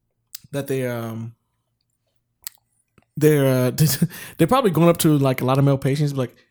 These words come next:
"Hey, we're gonna give you this magazine. Uh, we need you to bust in this little cup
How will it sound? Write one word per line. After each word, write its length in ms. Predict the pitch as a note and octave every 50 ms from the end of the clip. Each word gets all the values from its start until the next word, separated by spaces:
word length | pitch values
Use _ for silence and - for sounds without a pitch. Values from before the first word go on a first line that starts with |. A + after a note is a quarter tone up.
| _ _ _ _
"Hey, 220 | - C#3+ C3+ B2+
we're 100 | A#2+ B2+
gonna 100 | C3 C3+
give 140 | C#3+ D#3+ D#3
you 60 | E3+
this 160 | E3 E3+ E3+ D#3
magazine. 640 | D3 C#3 C3+ C3+ C3 C3 C3 C3 C3 C3 C3 C3 - _ _ _ _ _ _ _ -
Uh, 240 | - B2 B2 B2 B2
we 100 | B2+ C3
need 140 | C#3+ D3 D3
you 60 | C#3
to 80 | C3+ C3+
bust 380 | B2 B2 C#3 C3+ C3 B2+ - C#3
in 60 | C3+
this 140 | C3 A#2+ C3+
little 160 | B2+ B2+ A#2+
cup 360 | - A#2 A2 - - _ _